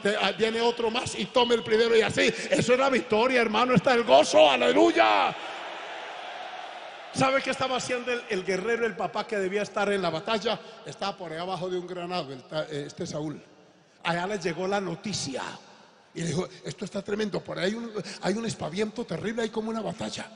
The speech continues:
Y él dijo que, "Pero yo veo mi gente completa, cuenten a ver cuántos me faltan".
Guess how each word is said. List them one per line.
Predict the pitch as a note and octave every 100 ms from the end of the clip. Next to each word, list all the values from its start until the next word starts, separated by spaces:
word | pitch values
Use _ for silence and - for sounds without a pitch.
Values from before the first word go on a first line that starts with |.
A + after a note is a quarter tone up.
| - - - -
Y | F3+
él | F#3
dijo | A3 G3
que, | G#3
"Pero | - - E3+ D#3+ D3+
yo | F#3 F#3
veo | G#3+ G#3+
mi | F3+
gente | F#3 G3 G#3+
completa, | - D3+ A#3+ - - - -
cuenten | B3+ B3+ B3+
a | G#3
ver | A#3+
cuántos | B3 B3 B3
me | A3
faltan". | - B3 - B3